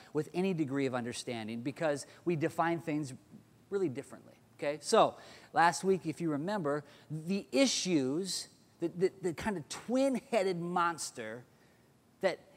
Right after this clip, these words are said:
Israel has become are these two issues of social injustice and religious hypocrisy, right? And now this morning, we're talking about God's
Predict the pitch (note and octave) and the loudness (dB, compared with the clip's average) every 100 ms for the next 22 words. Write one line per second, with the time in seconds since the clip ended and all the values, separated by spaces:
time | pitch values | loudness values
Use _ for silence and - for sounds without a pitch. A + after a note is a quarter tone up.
0 | - A3 A#3+ G3+ A3 G3 E3 F3 C#3+ C#3+ | 0 4 4 6 6 6 4 0 0 -4
1 | - - F#3 B2+ G#2+ C#3 - - - - | -6 -6 -4 -4 -6 -10 -14 -20 -20 -6
2 | D#3 F3 - - A#3+ G3 - F3 D#3+ - | 0 0 0 0 4 4 2 -2 -2 -6
3 | C#3 - F#3+ F#3+ F#3+ A3 G#3+ F#3 F3+ D3 | -8 -6 -2 -2 0 -2 -2 -4 -4 -4
4 | B2 - C3+ C3+ - - - - C#3+ C#3 | -4 -8 -10 -10 -14 -18 -16 -8 -4 -2
5 | C#3 D3+ A#2 A#2+ - - _ C#3 - B2+ | 0 0 -2 -8 -12 -20 _ -12 -8 -8
6 | - G2 - F#2+ - _ _ - _ - | -8 -14 -16 -16 -20 _ _ -20 _ -8
7 | A#2 D3 - - _ _ _ - _ - | -4 -4 -8 -20 _ _ _ -20 _ -20
8 | - - - - _ _ _ _ _ _ | -20 -20 -20 -20 _ _ _ _ _ _
9 | _ _ - C3+ E3 F#3+ E3+ D#3 F#3 F#3 | _ _ -2 2 4 4 0 -4 -4 -4
10 | E3 D#3+ B2+ - D3+ C#3+ C#3+ B2+ B2 A#2 | -4 -6 -10 -10 -10 -8 -8 -4 -4 -6
11 | - - C3+ A2+ D3 C3+ B2+ A2+ - | -14 -20 -12 -6 -6 -6 -10 -12 -16